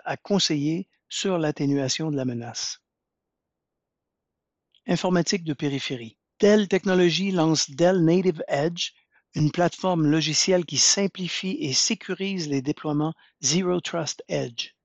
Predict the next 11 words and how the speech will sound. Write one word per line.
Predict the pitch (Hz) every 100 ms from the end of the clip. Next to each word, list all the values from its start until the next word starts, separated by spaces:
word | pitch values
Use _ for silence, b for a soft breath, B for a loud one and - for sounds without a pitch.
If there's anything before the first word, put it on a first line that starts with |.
| _ _
Elle | 135 123
permet | 151 143
une | 147 139
opération | 135 143 139 131 165 156
de | 131
périphérie | 127 139 135 127 151 143 147 -
rationalisée, | 135 147 160 151 151 156 202 - -
un | 139
déploiement | 147 - 165 147 143
sans | - 196
contact | 165 175 147 196 220